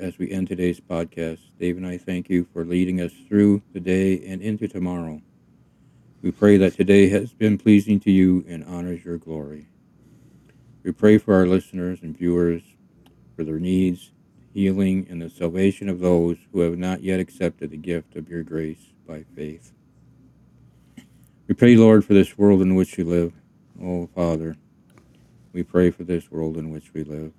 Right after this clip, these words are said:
Father, as Christians, lead us to proclaiming the gospel wherever we are, and may we do so in a loving way.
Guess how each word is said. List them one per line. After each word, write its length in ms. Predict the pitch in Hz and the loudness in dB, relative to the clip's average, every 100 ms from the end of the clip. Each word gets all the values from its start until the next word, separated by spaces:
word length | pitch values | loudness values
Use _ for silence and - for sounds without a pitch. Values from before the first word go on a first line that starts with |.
| _ _ _ _ _ _ _ _ _ _ - | _ _ _ _ _ _ _ _ _ _ -4
Father, 220 | 95 92 | 0 0
as 120 | 90 | -2
Christians, 540 | - 113 - 107 98 104 | 2 2 4 0 0 4
lead 220 | 107 110 | 6 6
us 140 | 98 | 2
to 300 | - 104 95 90 | 0 2 4 2
proclaiming 840 | 92 85 - 107 107 104 104 87 82 | -4 -4 2 4 6 6 2 -2 -16
the 60 | |
gospel 680 | - 92 90 90 - 92 85 | -8 0 0 -2 -2 0 0
wherever 420 | 87 80 87 90 90 | -2 -2 -4 -4 -4
we 220 | 82 78 | -2 -4
are, 360 | 78 73 78 _ _ _ _ _ _ - | -6 -10 -16 _ _ _ _ _ _ -12
and 100 | 87 | -6
may 160 | 90 92 | 0 2
we 340 | 92 92 92 _ _ 123 | 4 4 0 _ _ -6
do 280 | 95 110 107 | 4 6 6
so 300 | - 90 87 | 4 4 4
in 80 | |
a 60 | 87 | 0
loving 440 | 82 87 85 87 | -2 -2 -2 -6
way. 320 | 85 80 80 | -8 -8 -12